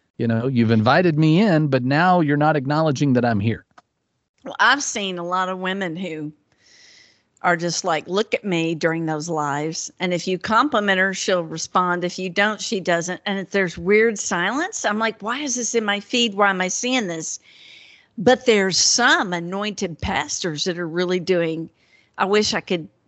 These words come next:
Speaker 2: remember some of their name, not famous pastors, that
Speaker 1: Yeah.
Speaker 2: are really doing some good Jesus work and talking to people.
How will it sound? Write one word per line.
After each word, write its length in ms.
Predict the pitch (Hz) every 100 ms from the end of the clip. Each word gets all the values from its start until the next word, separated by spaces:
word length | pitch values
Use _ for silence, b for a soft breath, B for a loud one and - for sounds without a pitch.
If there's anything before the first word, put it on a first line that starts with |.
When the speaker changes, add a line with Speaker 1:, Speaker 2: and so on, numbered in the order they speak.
| -
Speaker 2:
remember 420 | 185 196 196 196
some 240 | 180 220 180
of 60 |
their 100 | 170
name, 320 | 175 196 196 202
not 260 | 240 196 185
famous 420 | 226 247 208 -
pastors, 640 | - 165 170 - 170 - b b b
that 120 | 226 240
Speaker 1:
Yeah. 60 |
Speaker 2:
are 300 | 240 214 220
really 320 | 269 370 320 220
doing 280 | 226 220
some 220 | 208 220 190
good 240 | 208 185
Jesus 500 | 185 226 311 262 220
work 540 | 170 165 170 196 - - _ _ _ _
and 140 | 220 202
talking 440 | 294 349 - 285
to 60 | 190
people. 460 | - 170 - 104